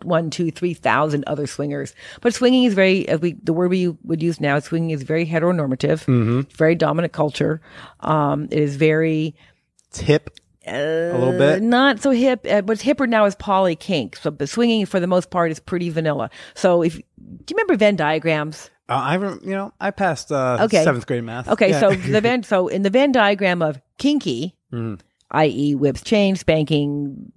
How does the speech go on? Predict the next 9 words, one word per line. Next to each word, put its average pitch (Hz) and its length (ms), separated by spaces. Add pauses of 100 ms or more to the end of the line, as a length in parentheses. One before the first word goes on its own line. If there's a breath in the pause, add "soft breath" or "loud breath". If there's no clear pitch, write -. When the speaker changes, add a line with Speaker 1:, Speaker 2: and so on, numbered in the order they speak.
(220)
Speaker 1:
master 147 720
slave, 196 360
mistress 151 400
sub, 180 360
whatever 151 260
you 139 80
wanna 139 160
call 185 300
it, - 260